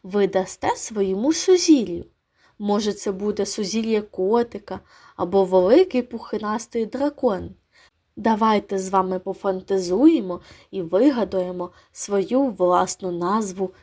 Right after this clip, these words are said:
сузір'ю. Наостанок я вам пропоную уважно роздивитися цей малюнок і знайти на ньому космічну техніку.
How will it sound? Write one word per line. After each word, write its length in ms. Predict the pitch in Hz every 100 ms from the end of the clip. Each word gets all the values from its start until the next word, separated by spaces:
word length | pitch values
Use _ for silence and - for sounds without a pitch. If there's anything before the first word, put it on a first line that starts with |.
| -
сузір'ю. 840 | - - 202 175 196 180 185 180 - _ _ _ _ _
Наостанок 1040 | 220 208 196 196 - - 208 330 233 196 - - -
я 280 | 202 233 226
вам 220 | 202 190
пропоную 840 | 185 202 190 185 180 208 196 175 170 - -
уважно 800 | 226 202 175 185 214 302 220 202
роздивитися 840 | 196 196 196 190 208 202 185 - 180
цей 300 | - 185 185
малюнок 720 | 175 170 170 254 285 185 - - - -
і 140 | 233
знайти 640 | 196 185 185 175 - 202 285
на 140 | 302
ньому 380 | 214 196 180 175 - _ -
космічну 1000 | 214 - - 190 202 226 - - 226
техніку. 880 | 233 - 302 247 - 185 175 - -